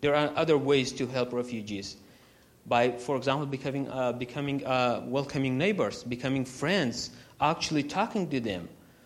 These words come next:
showing them around directions and roads, how to get to some place. And most importantly for me, as I told you, teaching them the language. And we have really good example of that.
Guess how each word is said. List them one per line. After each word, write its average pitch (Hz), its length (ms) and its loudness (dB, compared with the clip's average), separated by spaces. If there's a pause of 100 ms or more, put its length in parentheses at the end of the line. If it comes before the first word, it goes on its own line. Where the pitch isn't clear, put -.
(140)
showing 165 340 2
them 156 240 4
around 147 480 4
directions 151 560 4
and 135 240 0
roads, 156 580 -2
how 131 220 0
to - 140 -6
get 135 240 2
to 131 120 -6
some 139 200 -4
place. 170 400 -2 (540)
And 139 240 4
most 185 260 0
importantly 165 560 0
for 147 340 -4
me, 147 220 -2
as 131 240 -2
I 135 200 0
told 135 320 -6
you, 160 400 -4 (200)
teaching 165 360 -2
them 139 160 2
the 127 120 4
language. 123 640 -2 (500)
And 135 180 0
we 156 80 2
have 147 380 0
really 170 380 2
good 151 240 0
example 139 520 -2
of 120 140 -2
that. 131 360 2